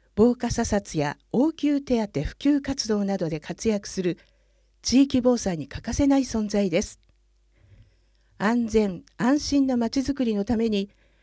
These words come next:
多くの方の入団をお待ちしています。入団資格は、十八歳以上で、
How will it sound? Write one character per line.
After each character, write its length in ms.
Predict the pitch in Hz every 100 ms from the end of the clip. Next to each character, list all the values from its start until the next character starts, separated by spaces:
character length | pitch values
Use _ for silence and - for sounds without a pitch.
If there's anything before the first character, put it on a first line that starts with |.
| _ _ _ _ -
多 180 | 302 370
く 120 | 339
の 140 | 294
方 220 | 277 269 269
の 140 | 202
入 220 | 160 214
団 220 | 214 214
を 60 | 196
お 40 |
待 240 | 185 185 -
ち 40 |
し 60 | -
て 100 | 185
い 80 | 160
ま 140 | 170
す。 200 | - - _ _ _ _ _ _ _ _ _ _ _ _ _ _ _ _ _ _
入 240 | 185 302 339
団 220 | 330 330
資 100 | -
格 240 | 262 254
は、 240 | 220 196 202 _ _ _ _ -
十 280 | 196 277 330
八 180 | 330
歳 480 | 320 - 294 277 269
以 40 | 240
上 240 | 226 175
で、 200 | 151